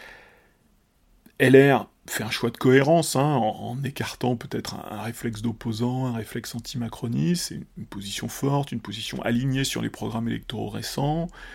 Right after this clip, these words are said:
et puis sur le travail de la majorité sénatoriale. Alors, est-ce qu'ils sont prisonniers, euh, prisonniers du chemin ? C'est pas évident, on, on sent que c'est un choix politique, euh,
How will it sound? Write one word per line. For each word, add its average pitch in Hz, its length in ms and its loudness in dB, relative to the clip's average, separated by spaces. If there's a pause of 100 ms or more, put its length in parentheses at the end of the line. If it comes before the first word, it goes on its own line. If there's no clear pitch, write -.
(140)
et - 120 -8
puis 135 160 -2
sur - 120 2
le 104 80 0
travail 113 280 -2
de 113 60 -4
la 110 100 0
majorité 110 400 -2
sénatoriale. 110 640 -6
Alors, - 160 -20
est-ce - 100 -14
qu'ils - 140 -18
sont 113 260 -6 (440)
prisonniers, 135 720 8
euh, 107 160 -4 (340)
prisonniers 127 400 2
du 120 140 4
chemin ? 127 580 0 (240)
C'est - 420 -14
pas 123 140 8
évident, 131 640 4 (140)
on, - 540 -12
on 117 40 -6
sent 127 240 -2
que - 60 -10
c'est - 160 -14
un - 60 -8
choix 110 260 -6
politique, - 580 -10
euh, 87 140 -8